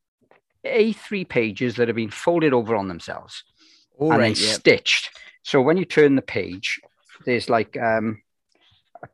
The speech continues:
Speaker 1: a picture either side of the page, but you can put your hand in between the page.
Speaker 2: Yes, yep,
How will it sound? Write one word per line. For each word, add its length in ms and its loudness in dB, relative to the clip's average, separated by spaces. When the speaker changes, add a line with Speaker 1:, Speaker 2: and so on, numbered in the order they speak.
Speaker 1:
a 40 -2
picture 420 0
either 240 2
side 320 2
of 60 -2
the 60 -4
page, 540 -10
but 160 -4
you 100 -2
can 100 -8
put 160 -2
your 100 -2
hand 240 4
in 100 0
between 320 -2
the 60 -2
page. 340 -2
Speaker 2:
Yes, 400 -4
yep, 260 -4